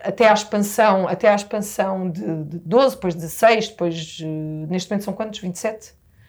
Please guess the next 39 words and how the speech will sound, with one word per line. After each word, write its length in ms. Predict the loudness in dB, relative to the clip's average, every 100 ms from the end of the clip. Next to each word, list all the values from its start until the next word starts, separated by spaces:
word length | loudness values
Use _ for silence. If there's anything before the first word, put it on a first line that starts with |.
| _ _ -10
Até 200 | 4 4
aos 100 | 4
vinte 180 | -2
e 40 | 2
sete, 320 | 2 2 0 -20 _
foram 240 | 4 4 4
entrando 340 | 4 2 2
países 320 | 0 0 -4
que 80 | -10
estão 220 | -2 0
tão 160 | 2 2
longínquos 580 | 2 0 -2 -4 -4 -4
do 160 | -4
centro. 760 | -6 0 0 0 -2 -4 -4 _ _ _ _ _ _ _
Eh, 120 | 0
nós, 420 | 4 4 2 -6 -8
até 180 | 2 2
determinada 340 | 4 2 2
altura, 280 | 2 2 4
éramos 340 | 2 0 0
os 120 | -2
mais 240 | 2 2 2
longínquos 460 | -2 -2 -4 -4
do 100 | -8
centro, 340 | -8 -4 -4 -6
portanto, 240 | -10 -6
éramos 260 | -4 -4 -4
sempre 180 | -8 -4
parente 300 | -2 -2 -2
pobre 380 | 2 2 0
da, 260 | -4 -4 -2
da, 200 | -4 -4
da, 200 | -4 -8
da 160 | -4 -2
União 200 | -2 -2
Europeia 560 | -4 -2 2 2 0 -6 _ _ _ _
ou 120 | 2
desta 240 | 2 0
comunidade, 640 | -8 -4 -2 2 2 2